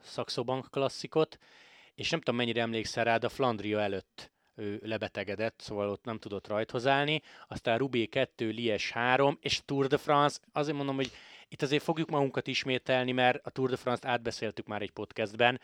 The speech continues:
de hogy az ember tényleg minden terepen, a harmadik héten is, aztán a tizenkilencedik hegyi szakaszon, vagy utolsó hegyi szakaszon, ha úgy tetszik, az ő tempójától szakad le Pogacsár,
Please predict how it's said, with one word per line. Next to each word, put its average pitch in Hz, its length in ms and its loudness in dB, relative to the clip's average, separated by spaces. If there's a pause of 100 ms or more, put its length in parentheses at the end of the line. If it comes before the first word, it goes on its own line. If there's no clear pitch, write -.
(380)
de 117 100 -4
hogy 110 100 0
az 113 80 -2
ember 117 380 -2
tényleg 135 460 -2
minden 110 400 -2
terepen, 98 400 -4
a 85 80 -8
harmadik 123 520 0
héten 107 380 -4
is, 95 220 -6 (420)
aztán 120 440 4
a 117 60 4
tizenkilencedik 135 1000 0
hegyi 131 260 0
szakaszon, 147 800 2 (180)
vagy 110 160 -6
utolsó 123 440 2
hegyi 113 200 -2
szakaszon, - 460 -4
ha 104 100 -2
úgy 110 140 0
tetszik, 139 400 0 (240)
az - 140 -12
ő 160 180 6
tempójától 127 840 4
szakad 120 360 2
le 110 100 -2
Pogacsár, 123 720 4